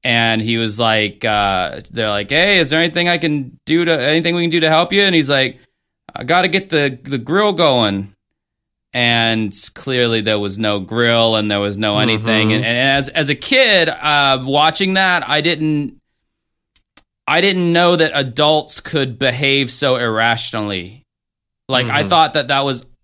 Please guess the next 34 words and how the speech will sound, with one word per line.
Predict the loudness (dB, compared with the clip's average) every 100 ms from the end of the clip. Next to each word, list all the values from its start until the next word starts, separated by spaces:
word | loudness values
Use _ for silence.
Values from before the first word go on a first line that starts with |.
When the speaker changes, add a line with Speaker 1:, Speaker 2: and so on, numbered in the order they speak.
| _ -4
Speaker 1:
only | -2 0 -2
silly | -2 -2 -2 -4
stuff | -2 -2 -2
that | -4 -4 -6 _ _ _ _
kids | -2 -2 0 -2
would | -4 -2
do | 0 0 0
or | -2
cartoons | -2 -2 -2 0 0 0 0
or |
whatever. | 0 2
I | 2
didn't | 0 0 0
know, | 2 2 2
like, | 2 0 -2 -16 _ _ _ _
and | 0 0
this | 2
wasn't, | 0 0 0
like, | 0 0 -4 _ 0
a, | 0 0 -2
a, | -2 -4
a |
cartoon | -2 -2 0 -2 -2
show | 0 0
by | 2 2
any | 2 2
means. | 0 -2
This | -4
was, | -4
like, | -4 -4
a | -6
serious | -6 -2 0 2 2 0
show | -2 2 4 4 2 -4 -12 _ _ _
that | -2 0 0 -2 -8